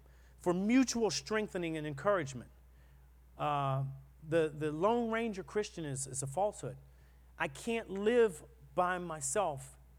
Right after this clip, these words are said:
as an unbelie-, as a believer. It's just not happening. It's not biblical and it's not possible. Am I connecting with his people? Thirdly, am I accountable to a local body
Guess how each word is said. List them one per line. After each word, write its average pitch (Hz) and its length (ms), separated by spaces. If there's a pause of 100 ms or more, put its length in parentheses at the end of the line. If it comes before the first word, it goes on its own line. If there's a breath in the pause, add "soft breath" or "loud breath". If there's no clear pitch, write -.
(140)
as 151 180
an 160 80
unbelie-, 160 440
as 151 160
a 160 40
believer. 170 380 (200)
It's 143 200
just 175 200
not 156 160
happening. 156 380
It's 120 140
not 170 200
biblical 180 400
and 147 80
it's 139 140
not 160 180
possible. 180 500 (540 loud breath)
Am 170 160
I 170 60
connecting 175 440
with 170 80
his 147 100
people? 139 380 (340 soft breath)
Thirdly, 262 340
am 208 160
I 294 120
accountable 240 680
to 180 160
a - 20
local 185 320
body 175 360